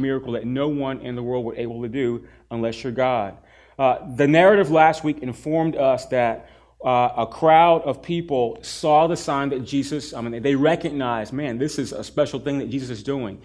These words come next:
He took a little bit of food and he was able to feed this, this huge crowd. And what they did was they immediately wanted to make him king.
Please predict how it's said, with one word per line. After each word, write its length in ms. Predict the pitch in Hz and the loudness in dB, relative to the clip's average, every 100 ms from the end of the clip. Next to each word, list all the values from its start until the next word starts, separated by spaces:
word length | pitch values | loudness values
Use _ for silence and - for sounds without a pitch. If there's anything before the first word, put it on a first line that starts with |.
| - - | -18 -12
He 80 | 160 | -4
took 180 | 170 | -4
a 80 | 123 | -2
little 300 | 123 147 170 | -2 -2 -2
bit 160 | 156 180 | -2 -6
of 80 | - | -6
food 520 | 143 135 127 127 - - | -4 -4 -4 -8 -16 -14
and 100 | 127 | -4
he 100 | 151 | -2
was 120 | 147 | 0
able 180 | 151 135 | -2 -2
to 100 | 123 | -4
feed 360 | - 160 156 120 | -4 -4 -2 -4
this, 180 | 107 - - | -10 -16 -14
this 140 | 120 - | -14 -12
huge 560 | - 202 214 202 - | -12 -4 -2 -4 -6
crowd. 560 | - 165 156 127 98 - - - _ - | -4 2 2 2 -2 -8 -20 -20 _ -4
And 220 | 143 151 | -2 4
what 160 | 220 - | 4 6
they 140 | 202 | 4
did 240 | 127 208 160 | 6 8 6
was 200 | 127 117 | 2 0
they 140 | 160 | 0
immediately 480 | 139 156 202 170 156 | 2 2 2 2 2
wanted 340 | 151 156 131 | 2 0 -2
to 80 | 139 | -4
make 300 | 127 143 151 | -2 -2 -4
him 220 | 151 127 | -4 -6
king. 540 | - 170 143 104 - | -6 -6 -6 -8 -14